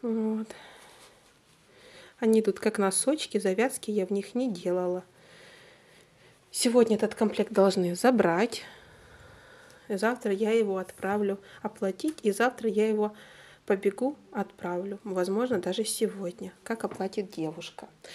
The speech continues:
Так, ещё из готовых работ у меня сшился. Я не только вяжу малышам, но я ещё и шью. Очень люблю шить конверты на выписку, обычно одеялом и трансформерами.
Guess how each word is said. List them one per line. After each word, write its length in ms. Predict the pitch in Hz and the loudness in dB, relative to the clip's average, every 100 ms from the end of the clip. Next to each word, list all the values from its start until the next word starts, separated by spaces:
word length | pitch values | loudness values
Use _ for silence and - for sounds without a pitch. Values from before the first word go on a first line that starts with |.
| - - | -20 -6
Так, 280 | 202 180 - | -4 -4 -4
ещё 300 | 214 208 285 | -4 0 -2
из 240 | 302 226 196 | 2 2 2
готовых 540 | 202 202 214 196 - | -2 2 0 0 0
работ 520 | 190 175 180 254 302 220 | 0 0 6 6 6 0
у 40 | |
меня 460 | 196 185 196 269 302 - - | 2 2 2 -2 -4 -12 0
сшился. 800 | - - 214 202 208 - 247 254 - | 2 4 6 6 4 2 0 0 -2
Я 180 | 208 208 | 0 2
не 140 | 214 | 0
только 340 | 285 320 - 185 | 0 -4 -4 -4
вяжу 600 | 180 170 165 175 214 247 - - - - - | -2 -2 -4 -8 -8 -10 -18 -16 -16 -12 0
малышам, 720 | 226 220 220 - 214 208 208 | 4 4 2 -2 0 -2 -2
но 180 | 208 226 | 2 4
я 240 | 226 208 208 | 6 6 4
ещё 280 | 208 214 | 2 2
и 120 | 208 208 | 4 2
шью. 440 | - 196 185 170 - | -2 -2 -2 0 2
Очень 340 | 214 214 196 | 2 2 0
люблю 320 | 190 185 190 | 0 -2 -4
шить 480 | 180 - 247 294 - | -4 -2 -2 -2 -4
конверты 760 | - 190 180 196 226 - 262 262 - - - | 0 0 0 0 -2 0 0 0 -4 -18 -10
на 380 | 202 190 202 214 | -4 0 0 0
выписку, 680 | 214 214 214 - - 185 - | 4 4 2 -6 -6 -6 -2
обычно 520 | 196 196 220 - 202 - | 0 6 4 4 -6 -2
одеялом 680 | 185 180 180 202 262 240 220 | -2 0 2 2 2 0 -2
и 60 | |
трансформерами. 1040 | 214 233 226 - - 180 175 175 175 175 | -2 -6 -6 -8 -2 -2 -2 -8 -8 -10